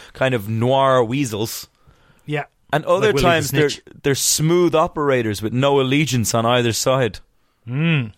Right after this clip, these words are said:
Speaker 1: You know, it's, it's whatever's required. And they're a great character. They're a great addition to any show, Michael.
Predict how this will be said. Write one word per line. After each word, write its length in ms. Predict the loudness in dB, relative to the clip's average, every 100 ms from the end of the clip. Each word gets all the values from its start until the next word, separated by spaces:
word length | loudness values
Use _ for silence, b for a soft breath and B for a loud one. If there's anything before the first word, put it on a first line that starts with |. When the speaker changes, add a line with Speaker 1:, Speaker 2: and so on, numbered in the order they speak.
| -6
Speaker 1:
You 160 | -2
know, 260 | 2 2 2
it's, 160 | -2
it's 180 | -2 -2
whatever's 460 | 0 2 2 0 -4
required. 480 | -2 0 2 2 -2
And 140 | -2
they're 100 | 0
a 40 |
great 220 | 2 0 0
character. 420 | 0 0 0 -6
They're 160 | -4 -4
a 40 |
great 200 | -2 -2
addition 280 | -2 -4 -2
to 140 | -4
any 140 | -2 0
show, 300 | 0 2 2
Michael. 320 | 0 -4 -8